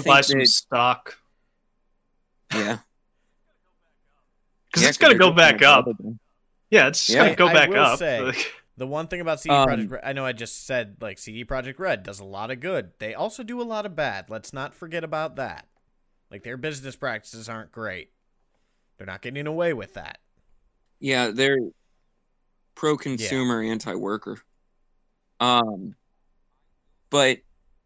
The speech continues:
Speaker 1: I will say, I think that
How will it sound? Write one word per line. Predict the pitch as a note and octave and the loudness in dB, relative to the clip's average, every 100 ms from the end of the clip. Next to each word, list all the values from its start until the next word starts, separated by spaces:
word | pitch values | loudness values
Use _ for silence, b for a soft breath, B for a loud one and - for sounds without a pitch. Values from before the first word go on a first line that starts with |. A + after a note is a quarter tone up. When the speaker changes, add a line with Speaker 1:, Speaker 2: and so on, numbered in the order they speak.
| _ - | _ -4
Speaker 1:
I | C3 D3+ | -2 0
will | C#3+ C#3+ D#3 | -2 -2 -2
say, | D3 C3+ A#2+ A2+ G#2+ - _ _ _ _ _ _ - | -2 0 2 2 -2 -10 _ _ _ _ _ _ -4
I | A#2 E3+ | -2 -2
think | G3+ B2+ A2 | -2 -4 -2
that | A2+ A2 | -2 -4